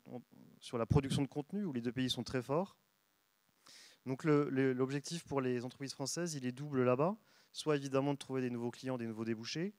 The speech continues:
soit de coproduire des productions franco-argentines, ce qui est un axe, euh, important et que les, les Argentins sont vraiment,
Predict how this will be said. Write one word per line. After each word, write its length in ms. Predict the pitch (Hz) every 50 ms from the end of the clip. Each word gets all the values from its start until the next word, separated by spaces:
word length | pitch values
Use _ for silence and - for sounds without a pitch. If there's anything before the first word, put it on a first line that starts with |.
| _ _ _ - - - - - - _
soit 260 | _ - - - 175 170
de 120 | 156 143
coproduire 880 | - - - 175 - - 180 170 156 160 170 196 220 196 147 - _ _ _ _ _ _ _ _ _ -
des 100 | 135 151
productions 800 | - - 165 156 156 151 - - - 156 151 151 143 131 120 - _ _ _ _ _ _ _ _ _ _ _ _ -
franco-argentines, 840 | - 160 156 - 165 147 143 127 131 127 123 - 156 170 175 190 185
ce 100 | - -
qui 120 | - 135
est 120 | 127 123 - _ _ _
un 220 | 123 117 120 127
axe, 320 | 135 151 - - - -
euh, 180 | 123 113 110 110 - _ _
important 640 | 127 127 - - 127 - - 156 160 175 180 175 -
et 100 | - 120
que 140 | - - 117
les, 280 | 113 117 117 113 117
les 260 | - - 113 110 107 127
Argentins 400 | 123 117 127 127 - 151 160 160
sont 180 | - - 120
vraiment, 460 | 110 110 117 120 127 135 143 147 160